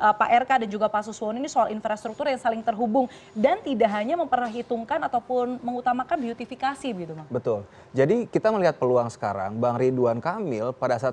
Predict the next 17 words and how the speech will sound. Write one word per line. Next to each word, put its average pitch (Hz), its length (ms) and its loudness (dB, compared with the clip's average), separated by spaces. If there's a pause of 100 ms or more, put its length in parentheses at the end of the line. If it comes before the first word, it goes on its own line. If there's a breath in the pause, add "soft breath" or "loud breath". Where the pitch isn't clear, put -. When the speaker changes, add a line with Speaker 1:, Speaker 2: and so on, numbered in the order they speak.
Speaker 2:
sekarang 135 320 0
ini 180 80 -4
kan 196 60 -6
sejajar 147 340 2
dengan 127 160 -6
Pak 98 160 -4
Prabowo 98 380 -4
nih 98 80 -8
Presiden. 92 480 -10 (240)
Kita 226 240 0
ada 208 80 -4
peluang 185 480 2
sebenarnya. 101 400 -8 (240)
Pada 151 240 2
saat - 320 -2
gedung-gedung 131 560 4
pe-, 139 80 -4